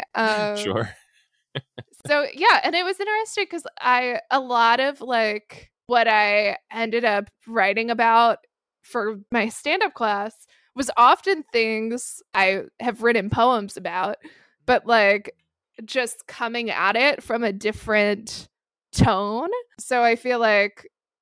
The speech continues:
Speaker 2: my first chapbook that came out was called Prayer Book for Contemporary Dating. And it was a lot of, like, dating and
Speaker 1: <laughs>
Speaker 2: relationship poems that, like, have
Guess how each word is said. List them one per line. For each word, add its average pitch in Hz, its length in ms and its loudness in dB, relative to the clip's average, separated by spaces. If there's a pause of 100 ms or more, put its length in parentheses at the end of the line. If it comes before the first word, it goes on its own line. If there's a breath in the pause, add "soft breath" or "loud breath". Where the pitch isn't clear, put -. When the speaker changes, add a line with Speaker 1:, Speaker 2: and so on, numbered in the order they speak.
(120)
Speaker 2:
my 247 180 2
first 302 440 0
chapbook 208 480 2
that 202 140 0
came 220 220 0
out 196 320 0
was 208 180 -8
called 208 480 -2 (520)
Prayer 247 260 4
Book 247 240 0
for 226 160 -2
Contemporary 214 720 -2
Dating. 208 540 -4 (160)
And 226 100 -4
it 240 160 2
was 285 140 0
a - 60 2
lot 208 280 6
of, 233 200 2
like, 220 320 0
dating 220 420 0
and 214 100 -2
Speaker 1:
<laughs> 208 80 -2
Speaker 2:
relationship 208 540 -4
poems 294 580 -4 (420 soft breath)
that, 233 300 0
like, 214 480 -2 (140)
have 392 220 6